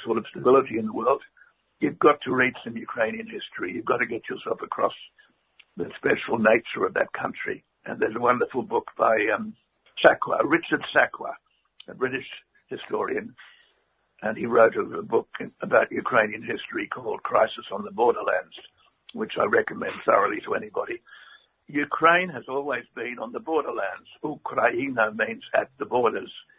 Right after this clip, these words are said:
And it's always been a sort of in the middle of a tug of war between Russian influence,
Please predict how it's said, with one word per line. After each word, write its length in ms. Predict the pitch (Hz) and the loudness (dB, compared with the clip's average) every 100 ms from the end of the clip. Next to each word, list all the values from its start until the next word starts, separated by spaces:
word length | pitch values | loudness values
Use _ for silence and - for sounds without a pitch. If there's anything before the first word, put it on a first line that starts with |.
| _ _ _ _ _ | _ _ _ _ _
And 100 | 107 | -8
it's 160 | - - | 0 8
always 380 | 156 170 135 - 110 | 10 10 8 6 -4
been 240 | 123 123 | -2 -2
a 160 | 110 - | -4 -2
sort 160 | 123 | -2
of 140 | 123 120 | -2 -4
in 80 | |
the 80 | 120 | -8
middle 320 | 117 127 123 113 | -4 -6 -4 -6
of 80 | |
a 80 | - - | -8 0
tug 200 | 127 120 | 2 2
of 140 | 117 | -4
war 280 | 123 123 123 | -4 -2 -2
between 400 | - - 107 101 _ _ _ _ _ _ - | -4 -8 -10 -10 _ _ _ _ _ _ -18
Russian 460 | - 127 135 - 123 | 0 2 2 0 -10
influence, 580 | 113 110 127 110 113 | -10 -10 -6 -2 -2